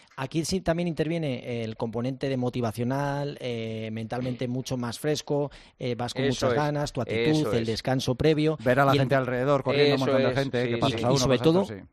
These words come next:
Speaker 1: importante que entrenando no te exiges tanto, que esa es también la otra
Speaker 2: Sí.
Speaker 1: pauta, que el, el atleta profesional se exige cada día y busca el límite. Una persona normal, pues no todos los días lleva ese ritmo, pero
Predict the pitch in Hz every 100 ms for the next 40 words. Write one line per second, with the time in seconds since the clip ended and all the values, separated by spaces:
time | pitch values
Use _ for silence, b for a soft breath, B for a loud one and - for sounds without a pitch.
0 | - 143 135 131 147 151 151 135 123 139
1 | 151 143 143 - 143 131 - 107 78 101
2 | 107 107 110 117 117 104 107 110 104 95
3 | 101 101 - 113 104 113 123 123 120 117
4 | 120 127 120 110 139 123 117 127 127 143
5 | 139 165 B B - 127 117 - 120 110
6 | 127 107 101 95 110 110 110 110 120 113
7 | 113 113 127 110 101 110 113 110 107 113
8 | 110 123 104 101 117 107 110 110